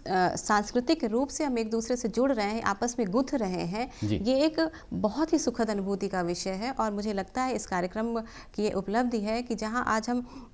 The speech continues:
Speaker 1: अनेक राज्यों के बीच में आपस में कहीं ना कहीं आक्रामकता बढ़ रही है,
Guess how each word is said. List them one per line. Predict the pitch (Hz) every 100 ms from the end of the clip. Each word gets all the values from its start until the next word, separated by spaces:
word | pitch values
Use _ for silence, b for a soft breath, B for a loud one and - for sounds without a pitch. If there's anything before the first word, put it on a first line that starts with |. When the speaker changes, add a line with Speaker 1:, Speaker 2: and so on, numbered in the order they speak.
| -
Speaker 1:
अनेक | 226 247
राज्यों | 226 202 196 254 254
के | 240
बीच | 226 226
में | 240
आपस | 214 202 240
में | 240
कहीं | 233 226
ना |
कहीं | 240 262
आक्रामकता | 190 190 208 208 247 - 294
बढ़ | 196 175
रही | 160 160 165
है, | 160 185